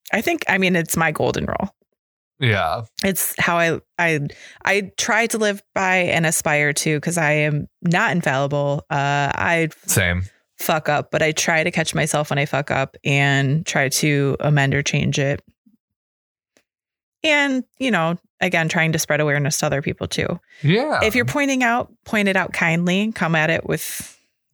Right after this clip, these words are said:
Speaker 1: you know,
Speaker 2: Tactful.
Speaker 1: a loving heart, even if
Speaker 2: And
Speaker 1: maybe they're
Speaker 2: constructive.
Speaker 1: not.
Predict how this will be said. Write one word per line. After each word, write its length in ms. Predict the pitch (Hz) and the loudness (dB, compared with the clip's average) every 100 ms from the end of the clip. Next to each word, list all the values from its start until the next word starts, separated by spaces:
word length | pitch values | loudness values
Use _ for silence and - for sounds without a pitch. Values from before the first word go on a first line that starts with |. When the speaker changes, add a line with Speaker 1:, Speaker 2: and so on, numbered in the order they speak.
| _ | _
Speaker 1:
you 100 | 170 | 0
know, 300 | 156 147 170 - _ _ _ _ _ - | 2 0 -4 -10 _ _ _ _ _ -2
Speaker 2:
Tactful. 680 | - 123 - - 107 - - | 2 2 -2 -6 -4 -4 -2
Speaker 1:
a 80 | 185 | 0
loving 360 | 180 165 170 180 | 2 2 0 0
heart, 600 | 185 196 202 - - - _ 175 | 0 2 0 -2 -6 -6 _ -2
even 320 | 165 165 147 | 0 2 2
if 420 | 139 - - - _ _ _ | 0 -4 -14 -16 _ _ _
Speaker 2:
And 140 | 120 107 | 0 2
Speaker 1:
maybe 140 | 113 | 2
they're 160 | 156 135 101 | 2 0 0
Speaker 2:
constructive. 220 | 87 - | 0 0
Speaker 1:
not. 320 | 50 - - | 0 -2 -4